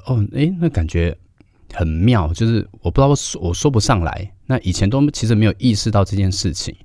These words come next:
那我就把这件事情就是放在心里面。然后直到我下次自己约调教的时候，我就做了同样的实验，就是，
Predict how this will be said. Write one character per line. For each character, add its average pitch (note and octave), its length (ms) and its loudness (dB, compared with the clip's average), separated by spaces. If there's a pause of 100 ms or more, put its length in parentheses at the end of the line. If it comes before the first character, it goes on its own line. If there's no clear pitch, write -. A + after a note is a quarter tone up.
(520)
那 A2 100 0
我 F2+ 100 2
就 G#2+ 120 0
把 D2+ 160 -2
这 F#2 100 -2
件 G2 140 2
事 F#2+ 100 -4
情 D#2+ 180 -4
就 E2+ 80 -4
是 F2 60 -2
放 F2+ 160 -2
在 F2+ 80 0
心 E2+ 260 -4
里 D2 140 -8
面。 E2+ 300 -10 (320)
然 - 140 -6
后 G2 100 2
直 F#2 120 -6
到 G#2 140 2
我 D#2 80 -2
下 G#2 240 -2
次 F#2+ 300 -4
自 G2 160 -6
己 D2+ 180 -6
约 F2 300 0
调 D#2+ 200 0
教 F#2+ 140 -2
的 D#2+ 80 -4
时 - 220 -8
候， F2 260 -2 (380)
我 - 80 -4
就 G2+ 100 -2
做 A2 160 2
了 E2 80 2
同 E2+ 200 -4
样 F#2+ 120 2
的 F2 80 0
实 - 240 -6
验， E2+ 220 -2
就 F2 100 -4
是， D#2 320 -4